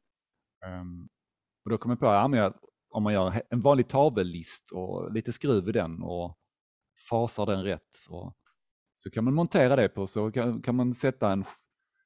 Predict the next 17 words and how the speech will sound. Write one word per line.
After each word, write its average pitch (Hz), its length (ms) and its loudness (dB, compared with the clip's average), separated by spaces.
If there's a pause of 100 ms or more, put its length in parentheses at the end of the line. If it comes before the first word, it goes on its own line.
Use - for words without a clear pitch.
(160)
en 113 140 2
bok 95 380 2
över 98 280 0
displayen 95 720 -4
så - 100 -20
kan 92 240 -10
det 92 180 -8
bli 92 340 -10
mer 95 220 -4
ändamålsenligt. - 840 -8 (760)
Och 127 120 -2
då 165 300 8
när 151 120 4
jag 151 100 4
kände 151 240 2
så, 135 120 2
"Oh, 110 380 0